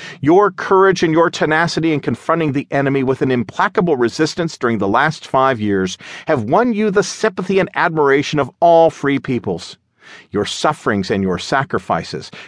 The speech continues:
your heroism and your hopes will not have been in vain. The day of your deliverance has come. From today, Great Britain grants us the aid of her incomparable military might to win back our entire independence.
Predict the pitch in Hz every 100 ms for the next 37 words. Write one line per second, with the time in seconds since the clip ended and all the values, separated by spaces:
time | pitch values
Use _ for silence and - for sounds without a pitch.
0 | - 139 - - 214 208 147 113 98 98
1 | 92 131 131 123 110 165 139 - 135 127
2 | 127 190 233 202 170 147 131 104 113 95
3 | 73 - _ _ _ _ 95 92 131 139
4 | 147 101 104 123 123 107 107 107 113 -
5 | 107 - 110 82 78 _ _ _ _ _
6 | - - - 202 233 - 240 170 147 143
7 | 120 - 196 214 120 160 190 180 120 147
8 | 180 - 160 - 147 151 151 151 - 160
9 | 151 127 - 196 214 226 185 185 147 135
10 | 185 175 - 151 131 120 131 - - _
11 | - 175 180 127 202 214 175 180 180 156
12 | 123 - 214 208 202 170 165 156 139 123
13 | 95 85 - -